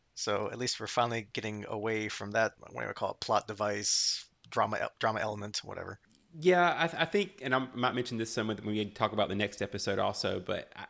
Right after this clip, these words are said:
Speaker 2: if, if I were laying this out, I'd have flipped these two episodes in, in order, because obviously the next episode, without spoiling too much, is gonna be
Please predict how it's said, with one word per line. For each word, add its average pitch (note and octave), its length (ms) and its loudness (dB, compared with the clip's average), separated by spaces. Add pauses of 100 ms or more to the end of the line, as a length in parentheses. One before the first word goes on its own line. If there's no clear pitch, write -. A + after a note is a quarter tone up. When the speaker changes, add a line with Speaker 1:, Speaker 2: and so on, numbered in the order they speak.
(220)
Speaker 2:
if, A#2+ 280 -8
if A#2+ 160 2
I C3 120 8
were C#3 140 4
laying A2+ 220 4
this G#2+ 160 -2
out, G#2 180 2
I'd A2 100 2
have G2 100 -2
flipped - 320 0
these F#2+ 200 -4
two G2 140 -4
episodes G2+ 540 -2
in, F2+ 180 -6
in F#2 120 -6
order, G#2+ 360 0 (540)
because G2+ 840 0 (300)
obviously A2 340 2
the G#2 80 2
next A2 200 2
episode, G2 480 0
without G2 200 -2
spoiling G2+ 320 0
too - 120 -2
much, G#2 180 4
is G2 100 -8
gonna G2 180 0
be F#2 400 -2